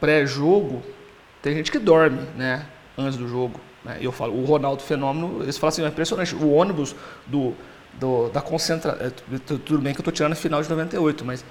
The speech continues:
ah, ele ia cochilando, né? O pessoal tudo batucando, ele, tipo, "Vou pra final da Copa do Mundo dois mil e dois,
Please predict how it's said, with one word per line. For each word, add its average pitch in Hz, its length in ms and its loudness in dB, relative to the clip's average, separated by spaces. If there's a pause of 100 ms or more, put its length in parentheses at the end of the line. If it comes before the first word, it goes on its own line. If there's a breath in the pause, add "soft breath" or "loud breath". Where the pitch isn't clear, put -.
(380 loud breath)
ah, 123 440 -2
ele 143 200 2
ia 170 140 2
cochilando, 202 800 0 (280)
né? 135 120 -4
O 135 40 -6
pessoal 151 260 -2
tudo 175 220 -2
batucando, 170 480 -2
ele, - 120 -8 (800)
tipo, - 380 -12
"Vou 156 500 4 (200)
pra 170 120 2
final 170 600 2
da 175 100 2
Copa 165 240 -6
do 156 100 -4
Mundo 151 360 -2
dois 151 160 -4
mil 160 160 -6
e - 20 -12
dois, - 360 -2